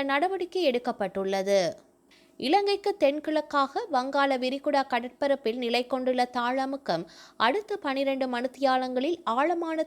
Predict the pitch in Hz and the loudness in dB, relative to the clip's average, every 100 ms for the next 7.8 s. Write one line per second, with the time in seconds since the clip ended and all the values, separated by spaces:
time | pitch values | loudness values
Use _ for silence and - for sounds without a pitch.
0 | 262 226 254 254 254 254 247 247 247 349 | -2 -2 0 -2 -6 -6 -4 -4 -2 -2
1 | 277 247 254 247 220 240 247 247 247 247 | 0 0 0 0 0 0 0 0 -2 -4
2 | - 240 233 220 247 254 277 311 208 208 | -4 -4 -4 -4 0 -2 -2 -2 -2 -4
3 | - - - - 240 381 403 349 269 262 | -14 -20 -8 -2 2 2 0 0 -2 0
4 | 262 247 240 247 349 233 240 247 262 240 | 2 2 2 0 -2 -2 -4 -4 -6 -4
5 | 254 254 254 254 247 240 247 262 349 - | -2 -2 -2 -4 -4 -4 -2 -2 -2 -2
6 | 214 208 202 202 196 196 196 196 165 - | 0 0 -2 -4 -2 0 2 2 2 -4
7 | - - _ - 240 311 392 381 | -18 -20 _ -4 -2 0 2 2